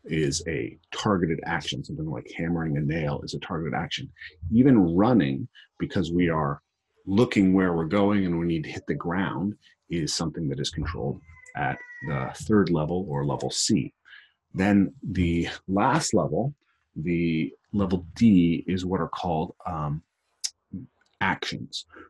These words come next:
So this is complex motor actions, and these are the most, um, evolutionarily novel. So something like lighting a cigarette, which involves a series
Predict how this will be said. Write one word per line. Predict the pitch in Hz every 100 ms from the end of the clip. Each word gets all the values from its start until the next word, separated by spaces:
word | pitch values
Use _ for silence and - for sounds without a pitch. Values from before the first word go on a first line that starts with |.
| _
So | -
this | 90 104
is | 117 -
complex | - - 98 92 - 85 -
motor | 95 78 87
actions, | 113 - - 82 82
and | 85
these | 85 82
are | 78
the |
most, | 82 82 87 90 - - - - -
um, | - 76 80 - 110
evolutionarily | 101 104 101 - 87 85 85 82
novel. | 82 80 85 85 65 - - - - _ _ -
So | 101
something | 92 131 123 107 92
like | 87 82
lighting | 90 90 101 101
a | 76
cigarette, | - - 104 90 53 73 - - -
which | 98 90 - - - -
involves | 90 87 85 85 82 87 - - - _ _
a | -
series | - - 127 117 110 92